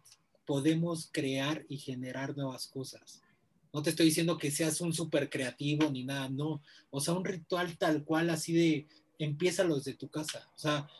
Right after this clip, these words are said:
¿por qué no? Que esto tiene mucho que ver con participación también, pero pequeñitos cambios, así como, eh, ay, ¿qué te podría decir? Cada vez que,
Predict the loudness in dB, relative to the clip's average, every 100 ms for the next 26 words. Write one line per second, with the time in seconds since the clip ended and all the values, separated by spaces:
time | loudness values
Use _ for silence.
0 | -10 0 2 4 4 4 2 4 2 4
1 | 2 0 0 -2 0 0 -2 0 2 2
2 | -2 -4 -6 -8 -12 -12 -10 -8 -6 -6
3 | -4 -2 -2 -2 -8 _ -20 _ _ 6
4 | 6 6 2 0 -2 -4 -4 -6 -4 -4
5 | 0 0 0 -6 -8 -4 -2 0 -2 -2
6 | -8 _ -20 _ _ -2 0 2 2 0
7 | -2 -6 _ _ _ -10 -4 -4 -2 -4
8 | -2 0 0 0 0 0 0 -6 _ _
9 | _ _ _ _ _ -20 0 4 6 8
10 | 8 8 6 8 8 8 6 0 -2